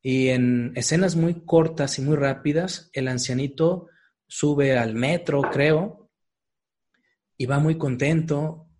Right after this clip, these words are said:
Y, y en, en ese entonces también pasa una escena donde va una, una chica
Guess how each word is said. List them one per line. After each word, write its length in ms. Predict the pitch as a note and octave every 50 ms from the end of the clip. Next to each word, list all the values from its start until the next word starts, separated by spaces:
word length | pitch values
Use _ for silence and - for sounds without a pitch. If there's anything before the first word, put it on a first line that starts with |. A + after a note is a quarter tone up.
| _ _
Y, 540 | C#3+ B2+ B2+ B2+ B2+ B2 B2+ B2+ - - - _ _
y 180 | C#3 B2+ B2
en, 220 | B2 A#2+ A#2+ B2 B2
en 180 | - B2 A#2+ B2+
ese 180 | C#3+ D3 - F3
entonces 500 | E3+ D#3+ D#3+ D#3+ D#3+ D#3 D#3+ F3 D#3+ -
también 320 | - B2+ C3+ C#3 C#3+ C#3
pasa 260 | - D3 D3 - -
una 100 | D#3+ D#3+
escena 280 | D3+ - - C#3+ D3 D3+
donde 500 | D3 C3+ B2+ B2 A#2+ A#2 A2+ G#2+ G#2 - - _ _ _ _ _ -
va 120 | B2 B2 C3
una, 500 | C#3 C#3 C#3 C#3+ C#3 C3+ B2+ B2+ B2 B2
una 220 | B2+ C3 C#3 C#3+ C#3+
chica 640 | - - D3+ D#3 D#3 - C#3+ C3+ C#3 C#3+ C#3 -